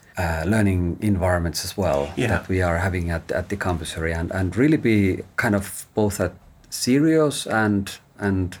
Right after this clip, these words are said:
Speaker 1: you know, relaxed at the same time.
Speaker 2: Yeah, I, I think you've given me a marketing answer. And so the marketing answer is that our value is that we create experience.
Speaker 1: Mm.
Speaker 2: Machines may very, be very good at delivering content.
Speaker 1: Yeah.
Speaker 2: I think that human beings, um,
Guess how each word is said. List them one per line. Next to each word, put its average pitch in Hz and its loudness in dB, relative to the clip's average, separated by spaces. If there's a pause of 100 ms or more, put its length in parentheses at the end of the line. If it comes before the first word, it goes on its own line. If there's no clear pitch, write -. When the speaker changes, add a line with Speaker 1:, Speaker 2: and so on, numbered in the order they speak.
Speaker 1:
you - -10
know, 92 0
relaxed 98 2
at 85 -2
the 120 0
same 95 -2
time. 76 -6 (400)
Speaker 2:
Yeah, 120 -6
I, 139 -2
I 151 4
think 156 -6
you've 156 0
given 131 2
me 110 4
a 98 -4
marketing 98 0
answer. - -8 (340)
And 113 0
so 127 4
the 110 0
marketing 156 4
answer 110 0
is 98 -4
that 113 2
our 131 4
value 127 2
is 107 2
that 110 0
we 117 0
create 110 0
experience. - -8 (320)
Speaker 1:
Mm. 92 2
Speaker 2:
Machines 208 2
may 156 2
very, 123 4
be 120 0
very 120 2
good 113 2
at 101 0
delivering 110 2
content. 120 -2 (340)
Speaker 1:
Yeah. 107 4
Speaker 2:
I 123 4
think 160 0
that 117 0
human 135 2
beings, 107 0 (160)
um, 95 -2